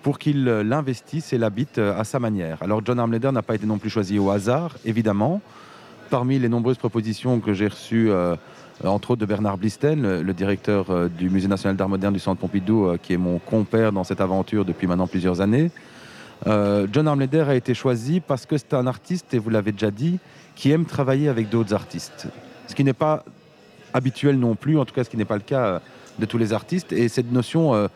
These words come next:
de fidélité, d'amitié, d'hospitalité, et quelque part de dépendance aux autres, nous semblait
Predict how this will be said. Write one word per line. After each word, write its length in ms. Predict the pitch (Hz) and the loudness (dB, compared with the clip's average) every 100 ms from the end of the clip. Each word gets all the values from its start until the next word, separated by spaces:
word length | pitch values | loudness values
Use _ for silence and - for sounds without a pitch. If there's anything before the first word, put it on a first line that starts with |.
| - - - - | -10 -20 -20 -6
de 100 | 107 | -2
fidélité, 680 | 104 147 147 147 - 143 143 | 0 2 2 0 2 4 4
d'amitié, 520 | 135 139 135 - 143 | 2 2 0 2 2
d'hospitalité, 920 | 123 170 - 160 139 113 - 120 127 - - - - | 2 0 0 -2 0 -2 0 0 0 -4 -18 -18 -6
et 60 | 98 | -2
quelque 160 | 117 | 0
part 160 | 123 139 | 0 0
de 80 | 113 | 0
dépendance 640 | 131 147 143 135 139 - | 0 0 0 2 0 0
aux 160 | 117 98 | -2 2
autres, 380 | 127 151 - 113 | 2 0 -2 0
nous 120 | 123 | 0
semblait 540 | - 123 107 104 127 | 2 0 2 0 0